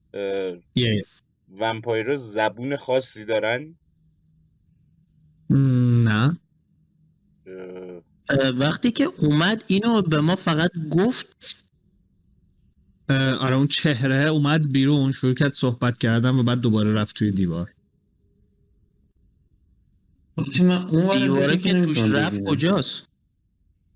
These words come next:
Speaker 2: همین دیواریه که دورتونه. گیب چی؟
Speaker 4: من اون ور دودو که نمی‌تونم ببینم.
Speaker 2: نه، نه، اون ور این دودو نمی‌تونی ببینی.
Speaker 3: اه، من دیواره رو می‌خوام یه چک بکنم.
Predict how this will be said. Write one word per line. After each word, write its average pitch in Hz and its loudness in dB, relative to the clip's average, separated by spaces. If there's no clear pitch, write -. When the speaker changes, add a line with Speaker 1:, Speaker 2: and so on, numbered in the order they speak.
Speaker 2:
همین 208 2
دیواریه 196 4
که 196 2
دورتونه. 135 2
گیب 135 0
چی؟ 175 2
Speaker 4:
من 123 2
اون 143 2
ور 165 0
دودو 170 2
که 180 0
نمی‌تونم 127 2
ببینم. 107 -2
Speaker 2:
نه، 131 2
نه، 101 -4
اون 123 0
ور 123 2
این 120 2
دودو 113 2
نمی‌تونی 98 -2
ببینی. - -8
Speaker 3:
اه، 117 0
من 131 2
دیواره 131 2
رو 147 0
می‌خوام 135 -2
یه 139 0
چک 139 -2
بکنم. 127 -2